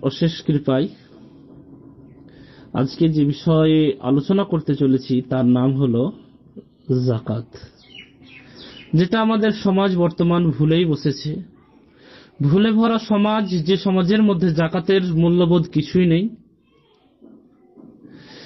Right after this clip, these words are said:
যে সমাজে মানুষ আর্থিক পরিকল্পনা এমনভাবে এঁটে সেটে নিয়ে গেছে, যে সময়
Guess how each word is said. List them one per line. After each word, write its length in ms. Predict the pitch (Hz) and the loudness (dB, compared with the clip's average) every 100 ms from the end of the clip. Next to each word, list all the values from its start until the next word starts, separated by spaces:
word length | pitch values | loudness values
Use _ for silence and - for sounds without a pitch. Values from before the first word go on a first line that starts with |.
| - - | -12 2
যে 160 | 180 202 | 4 4
সমাজে 400 | 220 220 233 233 | 4 4 4 2
মানুষ 580 | 220 226 233 - - - | 4 4 2 0 -10 -2
আর্থিক 500 | 170 165 - 214 - - | -2 0 2 0 0 2
পরিকল্পনা 640 | 190 196 214 214 214 196 | 4 4 4 4 4 2
এমনভাবে 640 | 160 180 208 196 202 190 | 2 4 4 4 4 4
এঁটে 280 | 180 165 185 | 2 2 2
সেটে 260 | 190 165 165 | 2 2 6
নিয়ে 160 | 160 | 6
গেছে, 360 | 160 156 190 233 - - - - - - - | 6 4 0 -2 -6 -20 -20 -20 -20 -12 0
যে 260 | 139 175 | 4 6
সময় 560 | 190 233 226 226 233 | 4 6 6 6 4